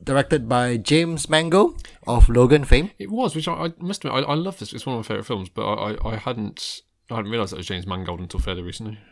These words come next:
Speaker 2: Yeah.
Speaker 1: Mm-hmm. And Joaquin Phoenix played, uh, Johnny Cash, and with Reese Witherspoon playing June Carter, and Reese Witherspoon won the Oscar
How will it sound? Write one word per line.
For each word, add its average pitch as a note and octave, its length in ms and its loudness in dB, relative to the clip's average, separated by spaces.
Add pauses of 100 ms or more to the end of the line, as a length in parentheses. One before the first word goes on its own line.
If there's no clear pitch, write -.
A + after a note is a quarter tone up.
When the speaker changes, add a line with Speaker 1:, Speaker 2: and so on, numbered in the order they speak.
Speaker 2:
Yeah. F#2+ 160 -10 (180)
Speaker 1:
Mm-hmm. C#3+ 180 -12 (540)
And C3+ 300 -4
Joaquin D#3 320 0
Phoenix C#3+ 480 -2
played, B2 600 8
uh, A2 340 -6 (100)
Johnny G#2 220 -6
Cash, - 420 -2 (240)
and A#2 220 -6
with A#2+ 200 -4
Reese D3 380 -2
Witherspoon B2+ 540 -4
playing A#2 380 -4
June C3 240 -4
Carter, B2+ 460 -2
and B2 280 -8
Reese C#3+ 220 -4
Witherspoon B2 440 6
won A#2+ 400 -2 (100)
the A2+ 140 -12
Oscar A#2+ 400 -4